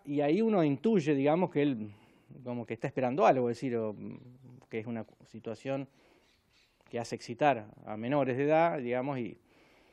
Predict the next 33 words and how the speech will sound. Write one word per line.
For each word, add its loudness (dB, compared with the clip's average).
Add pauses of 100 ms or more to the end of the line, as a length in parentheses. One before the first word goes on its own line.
(560)
que -2
así -2
muchos 0
entraron. 6
O -4
sea, -2
yo 2
lo 2
que 0
digo 4
siempre, 2
es -4
decir, -4
ninguno 4
de -2
los -4 (400)
amigos 0
que -6
eran 0
en 0
esa -2
época -2
y -6
que -10
estábamos -4
en -4
ese -6
grupo, -4 (960)
ninguno 2
entró 4
en 4
nada 2
más -2